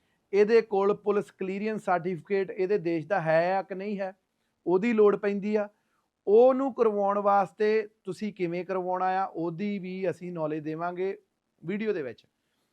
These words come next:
ਜਿਹਦੇ ਵਿੱਚ ਅਸੀਂ ਇਹ ਦੱਸਾਂਗੇ ਕਿ ਤੁਸੀਂ ਪੁਲਿਸ ਸਰਟੀਫਿਕੇਟ ਕਿੱਥੋਂ ਕਿੱਥੋਂ ਟੈਸਟ ਕਰਾਉਣਾ ਆ,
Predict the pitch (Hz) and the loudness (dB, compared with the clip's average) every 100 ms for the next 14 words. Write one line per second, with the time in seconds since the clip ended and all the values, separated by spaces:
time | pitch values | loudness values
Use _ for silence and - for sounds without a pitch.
0 | _ _ _ 143 226 269 247 226 240 220 | _ _ _ 2 4 6 4 4 2 0
1 | 240 220 233 214 233 226 208 214 _ _ | 4 6 6 4 2 2 0 -2 _ _
2 | _ _ _ _ _ _ _ - 233 233 | _ _ _ _ _ _ _ 4 6 6
3 | 226 - 240 233 226 _ _ _ _ _ | 0 0 0 -2 -4 _ _ _ _ _
4 | _ _ 208 226 233 240 - 202 180 185 | _ _ 4 4 2 -2 0 0 0 -4
5 | - 208 208 202 196 - 196 208 214 185 | 0 2 2 -2 -4 -4 -2 -2 -4 0
6 | 175 160 185 185 190 220 214 | -2 -2 -4 -2 0 -2 -4